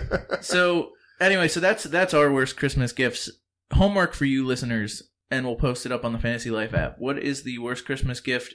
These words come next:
Speaker 2: And if you have a story, what is the story behind the worst Christmas gift you've ever been given?
Speaker 1: Yes. And here's what we're gonna do. So whoever has the worst Christmas gift story will get something from us. I will take care of this.
Speaker 2: We'll, we'll give you a gift.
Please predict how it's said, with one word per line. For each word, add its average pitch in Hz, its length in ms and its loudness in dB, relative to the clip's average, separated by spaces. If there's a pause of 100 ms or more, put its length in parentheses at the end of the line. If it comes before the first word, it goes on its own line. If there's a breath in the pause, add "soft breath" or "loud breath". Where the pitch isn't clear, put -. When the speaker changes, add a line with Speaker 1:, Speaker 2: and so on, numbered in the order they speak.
Speaker 2:
And 139 240 -4
if 131 100 -4
you 123 120 -4
have 123 160 0
a - 20 -4
story, 120 460 -2
what 127 400 -6
is 127 180 -6
the - 60 -10
story 117 320 -4
behind 113 420 -4
the 107 60 -6
worst 110 240 -6
Christmas 110 320 -8
gift - 280 -10
you've 107 140 -8
ever 98 160 -8
been 98 220 -8
given? 90 320 -8 (180)
Speaker 1:
Yes. 131 380 4 (340 soft breath)
And 139 240 4
here's 170 320 6
what 165 100 8
we're 135 120 6
gonna 123 180 4
do. 95 300 -4 (280)
So 143 340 8
whoever 185 420 8
has 156 400 6
the 139 100 6
worst 127 640 4 (460)
Christmas 143 480 2
gift 120 260 2
story 117 600 2 (400)
will 123 180 8
get 117 220 4
something 98 320 0
from 64 280 -6
us. - 280 -10 (480)
I 113 140 2
will 123 120 4
take 110 200 2
care 87 120 0
of - 160 -2
this. - 400 -8
Speaker 2:
We'll, 120 220 -8
we'll 117 160 -10
give 120 160 -4
you 113 120 0
a 107 40 -2
gift. - 420 -10